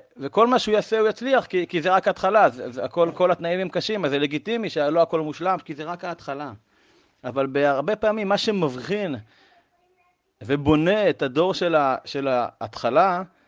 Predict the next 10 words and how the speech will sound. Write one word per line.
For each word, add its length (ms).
זה 180
הדור 220
של 180
הממשיכים. 600
כי 100
אם 100
אין 220
דור 200
של 100
ממשיכים, 640